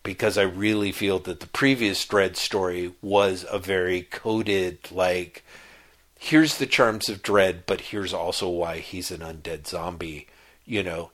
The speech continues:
And here it's kinda like, oh, like, it's printed in ninety-seven, maybe it was written in ninety-two, ninety-three, but still has a little bit of that, like, oh, Dredd's great because he's, you know,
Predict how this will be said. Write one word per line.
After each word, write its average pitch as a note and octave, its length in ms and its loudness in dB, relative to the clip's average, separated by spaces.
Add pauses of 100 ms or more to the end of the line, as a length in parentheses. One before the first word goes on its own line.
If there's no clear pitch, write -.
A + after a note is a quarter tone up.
And A2 220 0
here C#3+ 400 8
it's G2+ 200 0
kinda A2+ 280 2
like, G2+ 340 0
oh, D#3 800 10
like, A2+ 220 8
it's A#2+ 140 -4
printed D3+ 380 6
in A#2+ 80 -6
ninety-seven, A#2 760 2
maybe A2 260 2
it - 20 4
was G#2+ 140 -2
written G#2 260 2
in G2 140 -6
ninety-two, G2+ 600 -4
ninety-three, F#2+ 880 -4 (760)
but A#2 340 2
still D3 340 4
has C3 280 6
a A#2+ 80 2
little A2+ 320 4
bit G#2+ 220 4
of F#2+ 160 2
that, G2+ 220 2
like, A#2 240 -2
oh, E3 160 2
Dredd's D#3 380 2
great C3+ 400 2
because A2 320 0
he's, G2+ 340 -6 (240)
you A#2 200 0
know, F2 220 -2